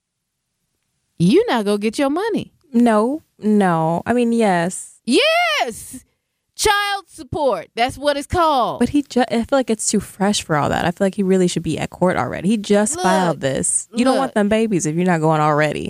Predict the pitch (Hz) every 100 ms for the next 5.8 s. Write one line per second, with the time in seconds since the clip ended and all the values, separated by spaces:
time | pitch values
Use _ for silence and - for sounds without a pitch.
0 | - 214 359 269 277 254 311 302 359 320
1 | 302 311 277 - 359 403 370 135 - 381
2 | 349 440 294 320 330 190 - _ 185 196
3 | 175 165 170 - - 165 160 156 156 160
4 | 156 151 143 135 135 - - _ _ 156
5 | 165 156 285 330 359 403 -